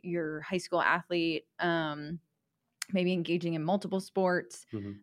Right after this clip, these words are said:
Speaker 1: Um, that might be more of a higher, higher caliber recreational athlete who's training for a marathon, whatever.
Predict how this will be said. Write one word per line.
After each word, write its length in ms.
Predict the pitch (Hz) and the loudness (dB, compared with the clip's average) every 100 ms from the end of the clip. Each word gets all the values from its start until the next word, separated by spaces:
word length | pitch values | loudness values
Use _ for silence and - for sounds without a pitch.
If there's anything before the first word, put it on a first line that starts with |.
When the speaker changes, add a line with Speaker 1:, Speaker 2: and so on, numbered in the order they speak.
| - | -2
Speaker 1:
Um, 280 | 175 175 170 | 0 2 2
that 200 | 170 165 | 0 0
might 280 | 175 165 170 | 0 -2 -2
be 560 | 180 190 165 165 165 - _ _ _ _ _ _ | -2 0 0 0 -2 -6 _ _ _ _ _ _
more 240 | 180 175 180 | -2 0 2
of 100 | 165 | 2
a 80 | 165 | 0
higher, 720 | - 175 170 170 170 165 165 - - _ _ _ _ _ _ _ | 2 2 2 2 0 -2 -4 -12 -20 _ _ _ _ _ _ _
higher 600 | - - 175 170 165 160 - - | -16 -4 -2 0 0 -4 -8 -10
caliber 500 | - 170 170 170 180 | 2 4 4 2 2
recreational 680 | 165 156 170 175 185 180 180 | 2 0 0 0 0 0 2
athlete 500 | 165 175 185 180 175 | 2 2 2 0 0
who's 180 | 170 160 | -2 -4
training 420 | - 165 165 165 | -4 0 0 -2
for 460 | 160 156 151 151 - - | -2 -2 0 -2 -6 -8
a 100 | - 156 _ | -8 -8 _
marathon, 520 | 202 202 185 190 180 | 4 4 4 4 2
whatever. 440 | 180 170 175 170 | 4 4 6 4